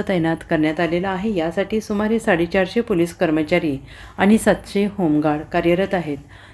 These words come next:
सांगली, मिरज आणि कुपवाड शहरातील एकतीस संवेदनशील ठिकाणी फिक्स पॉइंट उभे करून पोलीस छावण्या तैनात करण्यात आलेल्या आहेत. त्या परिसरात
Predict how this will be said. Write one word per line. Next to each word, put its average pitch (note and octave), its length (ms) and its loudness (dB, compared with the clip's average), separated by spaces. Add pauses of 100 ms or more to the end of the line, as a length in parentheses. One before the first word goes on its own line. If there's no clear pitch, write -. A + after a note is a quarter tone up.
(180)
सांगली, G3+ 300 6
मिरज G#3+ 300 0
आणि G#3+ 120 0
कुपवाड F3+ 400 2
शहरातील F#3 540 0
एकतीस G3 680 -2 (240)
संवेदनशील F#3 640 0 (180)
ठिकाणी F#3 400 4
फिक्स G3 340 -6
पॉइंट G3+ 340 -2
उभे D#3+ 180 -2
करून D#3 320 -4 (640)
पोलीस A3 340 4
छावण्या G#3+ 320 2
तैनात F3+ 240 2 (120)
करण्यात E3 300 2
आलेल्या E3+ 320 2
आहेत. G3 200 0
त्या F#3 100 4
परिसरात E3+ 440 0